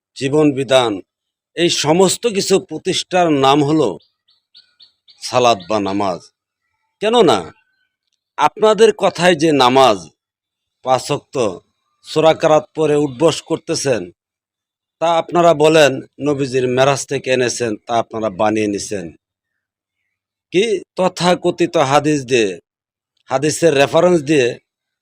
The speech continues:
আমার এই পেজে পোস্ট করা আছে, ওইখান থেকে দেখে নেবেন। আসল মূল বিষয় হলো কোরআনে তো ইব্রাহিম আলাইহিস সালাম, ইসমাইল আলাইহিস সালাম, ইউসুফ আলাইহিস সালাম, অর্থাৎ উনার পূর্বে আরো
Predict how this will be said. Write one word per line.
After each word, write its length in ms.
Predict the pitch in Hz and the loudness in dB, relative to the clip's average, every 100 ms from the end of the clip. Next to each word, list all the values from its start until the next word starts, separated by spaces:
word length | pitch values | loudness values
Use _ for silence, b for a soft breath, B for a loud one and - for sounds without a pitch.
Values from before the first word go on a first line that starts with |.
| _ _ | _ _
আমার 280 | 113 135 127 113 _ | -2 2 2 2 _
এই 140 | 120 120 | -12 -12
পেজে 600 | - 156 151 131 104 78 _ _ _ _ _ _ _ _ _ 139 | -4 -2 0 0 -2 -4 _ _ _ _ _ _ _ _ _ -12
পোস্ট 180 | 135 - | -12 -6
করা 220 | 143 135 | 0 2
আছে, 180 | 123 127 | 0 -6
ওইখান 260 | - 120 | -8 -10
থেকে 220 | - 110 | -10 -10
দেখে 280 | 95 110 117 | -6 -6 -4
নেবেন। 320 | 104 87 87 76 _ _ _ _ _ _ _ _ _ _ _ _ _ _ | -6 -8 -12 -18 _ _ _ _ _ _ _ _ _ _ _ _ _ _
আসল 300 | - 143 202 | -6 -2 2
মূল 200 | 220 220 190 | 4 4 2
বিষয় 320 | 196 220 202 | 2 4 4
হলো 200 | 175 107 85 _ _ _ _ _ _ _ _ _ _ _ _ - | 4 0 -4 _ _ _ _ _ _ _ _ _ _ _ _ -6
কোরআনে 300 | 175 202 226 | 2 4 4
তো 380 | - 175 113 90 _ _ - | 4 0 -2 -4 _ _ -10
ইব্রাহিম 380 | 147 135 160 165 | -6 2 4 6
আলাইহিস 240 | 170 156 | 6 4
সালাম, 340 | - 165 165 160 | 4 4 4 2
ইসমাইল 320 | 143 - 151 | -4 -2 2
আলাইহিস 280 | 165 156 - | 2 2 0
সালাম, 260 | 165 160 | 2 2
ইউসুফ 260 | 156 - 156 | 0 -2 -2
আলাইহিস 240 | 156 156 143 | 0 0 0
সালাম, 400 | 160 151 147 - _ _ _ _ - | 0 0 0 -6 _ _ _ _ -8
অর্থাৎ 360 | 165 226 202 - _ _ _ _ _ - | -6 -2 -2 -4 _ _ _ _ _ -2
উনার 360 | 175 202 196 | 2 4 4
পূর্বে 440 | - 208 208 185 180 | 2 0 2 4 4
আরো 200 | 170 | 6